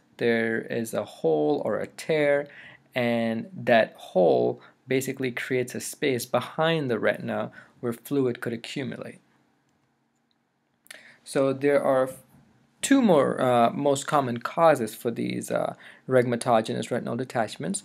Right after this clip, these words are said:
The first one is a posterior vitreous detachment.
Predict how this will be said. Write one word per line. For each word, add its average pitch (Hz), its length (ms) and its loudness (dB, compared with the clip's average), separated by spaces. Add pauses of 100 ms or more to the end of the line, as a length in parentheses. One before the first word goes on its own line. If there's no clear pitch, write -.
(300)
The 135 80 -6
first 156 340 2
one 151 120 -2
is 131 100 -2
a 117 80 -2
posterior 160 1000 -4
vitreous 156 360 -6
detachment. 165 640 -6